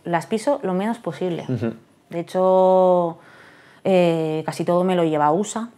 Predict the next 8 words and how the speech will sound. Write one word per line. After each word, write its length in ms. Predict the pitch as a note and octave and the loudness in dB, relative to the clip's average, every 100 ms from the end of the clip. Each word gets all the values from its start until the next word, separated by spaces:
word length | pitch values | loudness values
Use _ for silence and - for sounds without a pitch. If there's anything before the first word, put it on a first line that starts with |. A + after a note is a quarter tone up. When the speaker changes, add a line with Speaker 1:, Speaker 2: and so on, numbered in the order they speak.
| _ | _
Speaker 1:
mi, 380 | F3 D#3+ D#3 D3+ | -4 -2 -2 -4
mi 60 | D3 | -4
Speaker 2:
Vale. 140 | - | -2
Speaker 1:
pareja, 500 | D3+ E3+ F3+ B3 B3+ | -2 -2 -2 -2 -2
porque, 1040 | - D#3+ C#3 D3+ C#3+ C#3 C#3 C3+ C3 - - | -2 -4 -4 -4 -2 -2 -2 -4 -6 -10 -12
eh, 680 | E3 D3+ C3+ A#2+ - - - _ _ _ _ _ _ _ - | -12 -8 -8 -8 -12 -16 -18 _ _ _ _ _ _ _ -6
acabé 300 | F3+ F3 F3 | 0 4 4
mal. 300 | F#3 D#3+ E3+ | 4 2 0